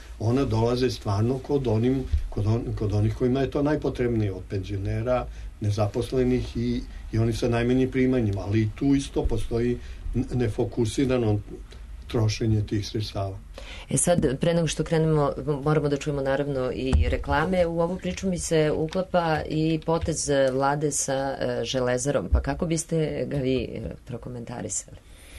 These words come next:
Speaker 2: Reč je o pet hiljada ljudi, pa kad se to sabere sa njihovim porodicama, pa sad, da li će biti,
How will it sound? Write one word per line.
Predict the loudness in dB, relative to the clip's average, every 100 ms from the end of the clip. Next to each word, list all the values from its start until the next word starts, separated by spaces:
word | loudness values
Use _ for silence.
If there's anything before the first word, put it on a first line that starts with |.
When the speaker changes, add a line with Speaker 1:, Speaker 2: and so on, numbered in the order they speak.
| -18 -10 -2
Speaker 2:
Reč | 0 2
je | 2
o |
pet | 4 2
hiljada | 4 2 4 2
ljudi, | 0 0 -2
pa | -2
kad | -4 -6
se | -4
to | 0 2 2
sabere | 0 0 2 0 0
sa | -2
njihovim | -4 -4 -4 -4
porodicama, | 0 2 4 2 2 0 0
pa | 2 0 0
sad, | 0 0 0 -6 -18 -4
da | 0 2
li | 0
će | -2
biti, | -2 -4 -2 -2